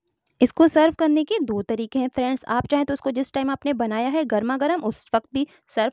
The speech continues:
कर सकती हैं या फिर आप इसको रूम टेम्परेचर पे रख के भी सर्व कर सकती हैं। देखिए कितना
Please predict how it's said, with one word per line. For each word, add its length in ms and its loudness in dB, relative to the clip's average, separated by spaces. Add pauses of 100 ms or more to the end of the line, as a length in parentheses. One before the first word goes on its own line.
कर 120 -2
सकती 280 -6
हैं 100 -4
या 120 0
फिर 160 -4
आप 140 -6
इसको 260 -6
रूम 260 -4
टेम्परेचर 460 -4
पे 140 -8
रख 140 -8
के 120 -10
भी 140 -6
सर्व 300 -6
कर 120 -4
सकती 360 -14
हैं। 120 -14 (1160)
देखिए 280 -2
कितना 320 -4